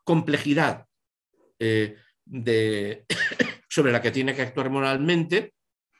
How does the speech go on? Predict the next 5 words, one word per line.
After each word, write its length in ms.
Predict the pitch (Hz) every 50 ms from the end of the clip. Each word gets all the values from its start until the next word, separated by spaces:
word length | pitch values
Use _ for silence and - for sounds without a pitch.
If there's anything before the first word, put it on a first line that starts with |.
| _ _ _ _ _ _ _ _ _ _ - - - - - - - _ _ _ _ _ _ - -
la 140 | 156 139 -
complejidad 600 | 143 135 123 117 131 123 - 143 135 143 156 165
le 100 | 160 151
hace 220 | 147 156 165 160
pensar 520 | 151 160 151 143 - 160 160 175 175 -